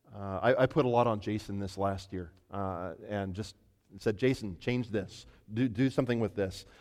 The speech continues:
We need video. We need our services." And, uh, just thankful for how you guys have adapted to, to so many different things. Who would have thought that we'd be mo-, movie producers, uh, a year ago, right? Um,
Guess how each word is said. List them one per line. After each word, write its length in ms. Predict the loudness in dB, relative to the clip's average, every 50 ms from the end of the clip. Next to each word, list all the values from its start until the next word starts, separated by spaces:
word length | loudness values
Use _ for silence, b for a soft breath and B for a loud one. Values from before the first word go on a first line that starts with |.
| B B B
We 140 | -2 2 4
need 180 | 4 4 4 2
video. 400 | 4 4 4 6 6 4 4 4
We 120 | 2 2
need 120 | 2 4
our 120 | 4 2 2
services." 420 | 2 0 -2 -2 -2 -6 -8 -6
And, 300 | -2 -2 0 0 -2 -4 -8 -14 b b b b b b b b -8
uh, 140 | -6 -4
just 220 | 0 0 -2 2 2
thankful 320 | 2 2 2 0 -4 -4
for 360 | -2 0 0 2 2 0 -2
how 140 | -2 0 0
you 160 | 0 0 0
guys 160 | 0 -2 -2 -2
have 100 | -4 -6
adapted 520 | -4 -2 -2 -2 -2 -2 -4 -6 -6 -4
to, 180 | -4 -6 -6 -6
to 160 | -8 -10 -12
so 220 | -4 0 2 2
many 180 | 4 2 2 0
different 400 | 0 0 -2 -2 -2 -8 -6 -4
things. 420 | -4 -4 -4 -6 -8 -12 -14 -18 b b b b b b
Who 80 | 4
would 100 | 4 4
have 60 | 6 6
thought 220 | 6 6 6 4
that 60 | 2 2
we'd 160 | 2 2 4
be 120 | 2 2
mo-, 180 | 2 0 -4 -4 -6
movie 280 | -2 0 0 2 2 0
producers, 680 | -2 -2 -4 -6 -6 -6 -8 -10 -12 -14 -14 -18 -20 -12 -8
uh, 240 | -6 -6 -6 -6 -6
a 100 | -6 -6
year 280 | -4 -2 -2 -2 -2 -2
ago, 160 | -4 -6 -8
right? 360 | -8 -4 0 0 0 0 0 -6 B B B B B B B B B B B B -4
Um, 520 | -2 0 2 2 2 0 0 -2 -4